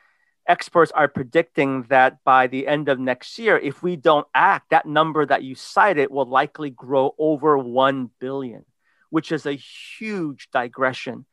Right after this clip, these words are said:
So what I try to do is I think about the fact that hunger is not just an issue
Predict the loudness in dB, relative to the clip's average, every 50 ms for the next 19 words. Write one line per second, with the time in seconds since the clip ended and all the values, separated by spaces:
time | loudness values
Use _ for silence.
0 | _ _ _ _ _ _ _ _ 0 2 4 4 4 2 0 -6 -6 0 2 4
1 | 4 4 4 2 0 -2 -2 0 2 4 4 2 2 0 -2 -2 -2 -2 -2 -4
2 | -6 -4 -2 -2 -2 -2 -2 -4 -4 -4 -4 -2 0 0 0 2 2 2 4 2
3 | 2 0 -4 -6 0 2 2 2 2 -2 -6 -8 -8 -10 -8 -4 -2 0 0 0
4 | 2 2 4 4 4 2 -2 -4 0 0 0 0 0 -2 -4 -6 -4 -8 -10 -10
5 | -10 -12 -12 -12 -12 -10 -10 -10 -10